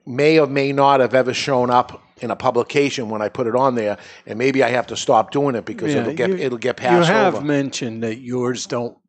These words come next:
Speaker 2: usually show
Speaker 1: Yeah,
Speaker 2: up.
Speaker 1: some of the things that, that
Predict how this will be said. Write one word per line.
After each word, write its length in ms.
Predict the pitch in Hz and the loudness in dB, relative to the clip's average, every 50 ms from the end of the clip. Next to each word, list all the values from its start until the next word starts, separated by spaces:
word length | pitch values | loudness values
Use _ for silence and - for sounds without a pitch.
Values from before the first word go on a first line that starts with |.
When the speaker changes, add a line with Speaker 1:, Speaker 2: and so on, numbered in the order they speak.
| _ _ - | _ _ -18
Speaker 2:
usually 580 | 131 127 123 127 135 123 - 110 123 127 120 | -12 -8 -4 -4 -4 -4 -4 -4 -4 -4 -4
show 260 | - - - 143 123 | -4 -4 -2 0 2
Speaker 1:
Yeah, 140 | 117 185 196 | 4 4 4
Speaker 2:
up. 80 | 156 101 | 4 2
Speaker 1:
some 240 | 101 - 139 135 151 | 2 0 0 2 2
of 80 | 151 | 2
the 100 | 147 151 | 2 2
things 320 | - - 160 151 151 135 - | 2 2 0 0 0 -2 -4
that, 180 | 147 135 - | -6 -6 -6
that 160 | - 151 139 | -14 -20 -20